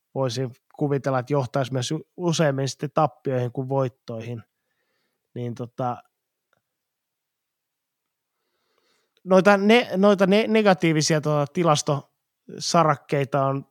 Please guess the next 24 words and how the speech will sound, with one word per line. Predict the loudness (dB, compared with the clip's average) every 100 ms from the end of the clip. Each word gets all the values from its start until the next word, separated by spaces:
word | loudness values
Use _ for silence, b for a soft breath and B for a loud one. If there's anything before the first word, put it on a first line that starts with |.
| _
valitettavan | 0 0 0 -4 -2 -2 0
vähän, | 2 2 0 -4
että | -8 -6
niistä | -6 -8
pääsisi | -8 -8 -8 -8
poimimaan, | -4 -4 -4 -6 -8 -10
mutta | -12 -14 -18 -20 _ _ _
mä | -12
en | -6
tiedä, | -4
olisiko | -4 -6
tämmönen | -6 -6 -4
joku | -6 -6 -6
kymmenen | -4 -2 -2 -4 -2
ohi-, | -2 -2 _ -20 -10 -2
pelitilanne | -2 0 0 0 0
ohiheittoa, | 0 0 -2 -4 -4 -8
kymmenen | -4 -4 -2 -2 0
vaparia | 0 0 -4 -2 -4
ohi | -4 -4
ja | -4 -6 _ _ _ -6
kymmenen | -2 0 0
menetystä, | 0 0 -2 -6 -12 -12
niin | -12 -12